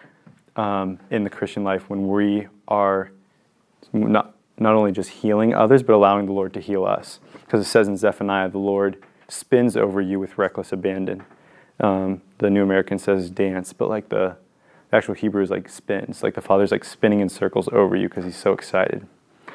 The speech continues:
So when we allow ourselves to experience the celebration of the Father, like, in our hearts, that, like, the Father's actually, like, celebrating us right now at this moment, like, healing can happen and we can drop more of our orphan hearts and receive more hearts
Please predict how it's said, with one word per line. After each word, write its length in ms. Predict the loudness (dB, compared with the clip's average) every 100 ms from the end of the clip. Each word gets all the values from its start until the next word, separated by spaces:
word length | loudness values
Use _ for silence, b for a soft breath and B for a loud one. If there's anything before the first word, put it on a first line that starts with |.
| B B
So 120 | 0
when 120 | 4 6
we 140 | 8
allow 360 | 6 6 6 4
ourselves 440 | 2 0 -2 -2
to 120 | -6
experience 500 | -6 -2 2 2 2
the 100 | -4
celebration 800 | -2 2 2 2 0 0 -2 -4
of 120 | -4
the 80 | -8
Father, 540 | 2 4 4 0 -6 B B B
like, 180 | -4 -2 -2
in 120 | 0
our 120 | 0
hearts, 340 | 0 0 0 -2
that, 100 | -8
like, 100 | -12
the 80 |
Father's 340 | 0 4 4 2
actually, 300 | -2 -4 -6
like, 160 | -8
celebrating 720 | -18 -2 2 2 2 -2 -6 -10
us 140 | -4
right 140 | -4
now 180 | -4 -8
at 80 | -10
this 180 | -10 -6
moment, 480 | -4 -4 -6 -10 -16 B B B B
like, 140 | 0 0
healing 440 | 0 2 4 2
can 180 | -2 -6
happen 400 | -6 -4 -2 0
and 80 | -2
we 100 | -4
can 360 | -6 -8 -8 -14 b b b -8
drop 320 | 0 2 2
more 360 | 0 -2 0 0
of 140 | 0
our 140 | -2 0
orphan 360 | -2 -4 -4 -12
hearts 380 | -6 -4 -4 -6
and 240 | -8 -10 -12
receive 440 | -10 -8 -6 -8 -6
more 340 | -6 -6 -6
hearts 640 | -8 -4 -2 -2 -8 -20